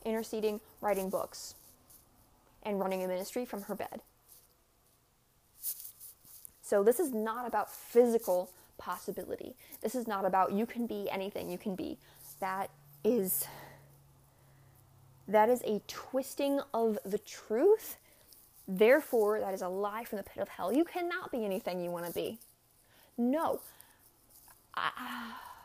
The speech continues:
I cannot be a bodybuilder. I cannot, I, I, I mean, maybe possibly if I got in the right vitamins, I could be a marathon runner. Maybe.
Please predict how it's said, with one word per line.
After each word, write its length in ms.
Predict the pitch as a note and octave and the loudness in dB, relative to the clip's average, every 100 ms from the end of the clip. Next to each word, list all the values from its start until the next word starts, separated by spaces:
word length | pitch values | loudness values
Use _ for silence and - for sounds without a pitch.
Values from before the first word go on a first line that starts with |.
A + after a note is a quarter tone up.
| - - _ _ - - - | -18 -20 _ _ -20 -12 -2
I 100 | C#4 | -2
cannot 380 | - D#4+ D#4 C#4 | 0 -2 -2 0
be 120 | D4 | 2
a 60 | A#3+ | 4
bodybuilder. 720 | C4+ D4+ C#4 A3+ F#3 - - - - - - - - - | 2 2 0 2 0 0 -6 -14 -20 -20 -20 -20 -20 -2
I 120 | B3+ | -2
cannot, 500 | B3 C4+ C#4+ C4+ C4 - - - - - - - - - - A#3 | 0 -4 -2 0 -2 -6 -10 -10 -12 -16 -18 -20 -20 -20 -2 2
I, 100 | - | 2
I, 400 | C4 E4 - B3+ - - - - - - | 0 -8 -8 -8 -8 -20 -20 -18 -12 -2
I 60 | A#3+ | 2
mean, 380 | A#3+ A3+ A3+ - - - - - - - - - - - | 4 2 0 -4 -20 -20 -20 -20 -20 -20 -20 -20 -16 -2
maybe 400 | B3 C4+ D4+ C#4+ | 2 4 4 2
possibly 540 | - - C#4 C#4+ C4+ B3+ | 0 -10 -10 -6 -4 -2
if 80 | A#3+ | 0
I 80 | |
got 140 | A3 - | -2 -2
in 80 | A3+ | -2
the 60 | |
right 200 | G#3 G#3 | -4 -4
vitamins, 500 | G#3 G#3 A#3+ C4 C4 - | -2 -2 0 0 0 -2
I 40 | B3+ | -8
could 200 | - B3+ | -4 -2
be 120 | C#4+ | -2
a 40 | C#4+ | -4
marathon 600 | C#4 D4 C4+ B3 G#3+ G#3 | -4 -4 -6 -6 -6 -6
runner. 440 | F#3+ F#3 - - _ _ - | -6 -8 -12 -14 _ _ -6
Maybe. 800 | D#4 D#4+ F4+ F#4+ E4 A#3 G3 | -2 0 2 4 6 4 2